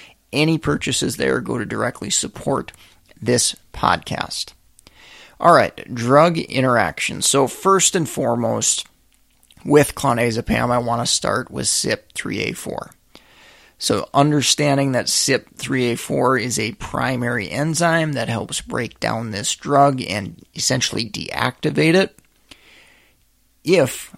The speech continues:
we have enzyme inducers or enzyme inhibitors, that could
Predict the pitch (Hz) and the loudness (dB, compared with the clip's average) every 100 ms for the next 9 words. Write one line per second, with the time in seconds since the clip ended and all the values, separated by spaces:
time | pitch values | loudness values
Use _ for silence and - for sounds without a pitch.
0 | _ 123 120 117 110 104 113 - 101 98 | _ -2 2 4 2 0 -2 -2 -2 -2
1 | 87 - 165 160 175 160 160 - - _ | -2 4 4 4 2 0 0 -2 -4 _
2 | _ _ - 113 117 - 110 107 104 98 | _ _ -4 -2 -2 -2 -4 -2 -4 -4
3 | 110 110 226 190 110 110 - - - - | -6 0 2 4 2 0 -2 -4 -10 -20
4 | _ 127 135 - - 135 - | _ 2 2 -2 0 2 2